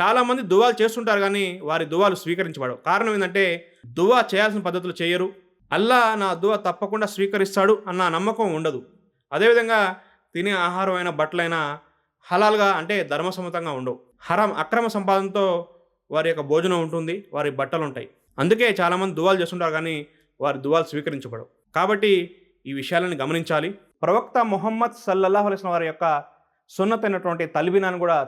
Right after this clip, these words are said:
తినే ప్రయత్నం చేయండి. తల్బినా అనేది ప్రవక్త మోసం వారు వ్యాధిగ్రస్తులకు సిఫార్సు చేసిన ఆహారం. తల్బినా అనేది అనేక వ్యాధులకి ఉపయోగపడుతుంది. తల్బినా వల్ల ఊహించని లాభాలు ఉన్నాయి.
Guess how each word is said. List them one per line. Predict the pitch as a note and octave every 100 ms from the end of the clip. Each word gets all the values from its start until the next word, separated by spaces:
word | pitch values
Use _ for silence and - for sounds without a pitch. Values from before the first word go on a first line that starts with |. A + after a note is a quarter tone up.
| -
తినే | D#3
ప్రయత్నం | D3 C#3+ C#3+ D3+
చేయండి. | C#3+ C#3 D3+ - -
తల్బినా | F3 G#3+ A#3
అనేది | G#3+ G3+ G3 F3+
ప్రవక్త | D#3 D#3+ F#3+ G3+
మోసం | F3+ F#3 F#3+
వారు | E3+ E3
వ్యాధిగ్రస్తులకు | C3+ E3 F#3+ F3+ E3+ G3+ G3
సిఫార్సు | F3 D#3 G3+ F3+ -
చేసిన | D#3+ D#3
ఆహారం. | C3 C3 B2+ A2+ _ _
తల్బినా | F3 G#3 B3
అనేది | A3 A3
అనేక | F#3 F#3 G#3
వ్యాధులకి | E3+ F3 A3 A3 G3+ D#3 -
ఉపయోగపడుతుంది. | C#3+ F3+ E3+ D#3 D#3+ F3
తల్బినా | D#3 F#3 G3+
వల్ల | F#3+ F3+
ఊహించని | D#3 F3 G#3 G3+ F#3
లాభాలు | D3 D#3 E3+
ఉన్నాయి. | D#3+ D#3